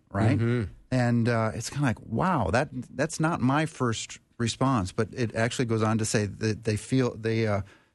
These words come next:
Speaker 1: that they would be worthy to suffer for his name, right? And that's why they were rejoicing.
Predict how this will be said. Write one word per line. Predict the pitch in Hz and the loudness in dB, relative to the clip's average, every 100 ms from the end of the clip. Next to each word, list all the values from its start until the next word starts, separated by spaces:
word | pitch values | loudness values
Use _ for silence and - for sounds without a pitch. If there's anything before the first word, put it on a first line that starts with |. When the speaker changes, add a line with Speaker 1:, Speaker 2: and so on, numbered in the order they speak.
| _ | _
Speaker 1:
that | 120 - | -2 2
they | 143 | 2
would | 160 135 | 2 0
be | 127 | 2
worthy | 117 113 135 135 120 | 2 2 2 0 0
to | 110 | -2
suffer | - 131 - 110 | 0 -2 0 -6
for | - 110 101 | -2 -2 0
his | 104 90 | 0 0
name, | 92 95 95 - - | 0 2 0 -6 -4
right? | 92 117 | 0 2
And | 120 104 | 2 2
that's | 110 | 0
why | - 104 | 0 -2
they | 107 | 0
were | 98 104 | 2 2
rejoicing. | 101 104 95 113 127 - 107 | 2 0 2 0 0 0 -4